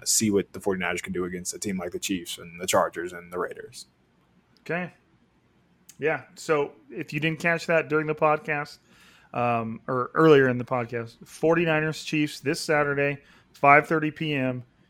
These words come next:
Speaker 2: And that is the, we just got through the last week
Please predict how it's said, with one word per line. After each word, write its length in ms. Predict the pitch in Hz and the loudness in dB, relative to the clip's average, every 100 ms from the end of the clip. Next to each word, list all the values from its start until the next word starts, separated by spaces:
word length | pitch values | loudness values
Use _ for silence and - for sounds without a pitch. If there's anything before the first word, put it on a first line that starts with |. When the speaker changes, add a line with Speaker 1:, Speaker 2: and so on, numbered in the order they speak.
| _ _ - | _ _ -2
Speaker 2:
And 380 | 131 131 131 | 0 0 0
that 340 | 123 135 139 139 | 2 6 4 2
is 380 | 147 135 127 120 | -2 -2 -2 -6
the, 720 | 123 123 120 120 113 113 117 - | -4 -2 -2 -2 -4 -6 -10 -8
we 140 | 123 | -6
just 220 | 151 175 | -2 -2
got 280 | 190 175 160 | 2 2 2
through 140 | 185 185 | -4 0
the 120 | 147 | 2
last 420 | 135 143 143 - | 4 4 2 -4
week 240 | 147 156 | -6 -6